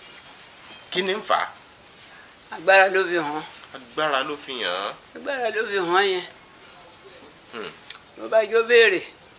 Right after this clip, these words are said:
Speaker 2: kó tó fẹ́,
Speaker 1: Hmm.
Speaker 2: á sọ irú ẹni fẹ́ sílé.
Speaker 1: Hmm.
Speaker 2: Bó bá, bẹ́mi ẹ̀ bá gbé, á gbà bẹ̀.
Speaker 1: Hmm.
Speaker 2: Bágbára ẹ̀ ò bá gbé, ara máa lọ jẹ́.
Speaker 1: Hmm.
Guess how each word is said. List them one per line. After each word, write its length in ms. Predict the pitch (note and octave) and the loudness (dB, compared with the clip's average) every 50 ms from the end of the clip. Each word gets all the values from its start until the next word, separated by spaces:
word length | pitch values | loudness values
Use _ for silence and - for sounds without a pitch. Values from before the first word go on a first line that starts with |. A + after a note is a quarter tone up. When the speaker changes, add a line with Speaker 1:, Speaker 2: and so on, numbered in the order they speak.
| - - - - - - - - - | -20 -20 -20 -20 -20 -20 -20 -14 -10
Speaker 2:
kó 100 | F#3 F#3+ | -10 -6
tó 260 | G3 G3+ G3+ G3 G3 | 0 2 2 2 2
fẹ́, 220 | F#3+ - G3 F3+ E3 - - - - - - - - - | 0 0 -2 -4 -4 -4 -10 -20 -20 -20 -20 -20 -20 -18
Speaker 1:
Hmm. 460 | F#2 E2 - - - - - - E3+ | -18 -18 -20 -20 -20 -20 -6 0 2
Speaker 2:
á 80 | F3 F3+ | 2 2
sọ 120 | F3+ F3 D#3+ | 2 0 -2
irú 160 | E3 E3+ F3 | 0 0 0
ẹni 180 | E3 D#3+ E3 D#3+ | 2 0 0 0
fẹ́ 180 | - F3 F3 | 0 -2 -2
sílé. 280 | E3 - - F3 D#3+ - - - - - - - - - - - | -2 -2 -4 -4 -6 -6 -10 -18 -20 -20 -20 -20 -20 -20 -20 -20
Speaker 1:
Hmm. 140 | - F2 D#2 - - - - - - - - - - - - - - - - - - - - - - - | -18 -18 -18 -18 -20 -20 -20 -20 -20 -20 -20 -16 -14 -12 -12 -12 -14 -18 -20 -20 -20 -20 -20 -20 -20 -14
Speaker 2:
Bó 120 | F#3 F3 F3 | -10 -6 0
bá, 340 | E3 F3+ F#3 F#3 F3+ F3+ - D#3+ | 4 6 6 6 6 4 2 2
bẹ́mi 260 | F#3+ G#3 G3+ F#3+ F3 F3+ F3 | 2 4 4 4 2 4 2
ẹ̀ 60 | D#3+ D#3+ | 2 2
bá 180 | E3 E3 E3+ | 2 2 2
gbé, 200 | E3+ F3 E3+ E3 D#3+ - - - - - - - - - - - - - - | 2 0 -2 -4 -4 -6 -14 -20 -20 -20 -20 -20 -20 -20 -20 -20 -20 -18 -16
á 160 | - G#3 F3 E3+ | -10 -8 -8 -8
gbà 160 | E3 E3 D#3+ D3+ C#3+ | -6 -8 -10 -10 -10
bẹ̀. 100 | D3+ D3 - - - - - - | -12 -12 -14 -16 -20 -20 -20 -20
Speaker 1:
Hmm. 280 | D#3 D#3 D3+ C#3+ C3 C3 | -20 -16 -16 -12 -4 2
Speaker 2:
Bágbára 460 | F#3 G3+ A3 A3 B3 A3+ G#3+ G#3+ G3 | 2 4 6 8 8 8 8 8 6
ẹ̀ 80 | G3 F#3+ | 6 4
ò 120 | F#3 F3 | 2 0
bá 200 | E3+ E3+ E3 E3 | 0 0 0 0
gbé, 300 | E3+ F3+ G3 G3 F#3 - - - | 0 2 4 4 4 2 -2 -2
ara 320 | - E3+ F3 F3 E3+ E3 | 0 2 2 2 2 0
máa 240 | D#3+ E3 E3+ E3 D#3+ | 0 0 0 0 0
lọ 140 | D3+ D#3 E3 E3+ E3+ E3+ | 2 2 4 4 2 2
jẹ́. 260 | F#3+ F3 E3+ F3+ F3+ F3+ - - - - - - - - | 0 0 0 -2 -2 -6 -10 -16 -20 -20 -20 -20 -18 -14
Speaker 1:
Hmm. 480 | B2 B2 A#2+ A#2 A2 G#2 G2+ G2 F2+ | -12 -10 -8 -6 -6 -6 -6 -6 -6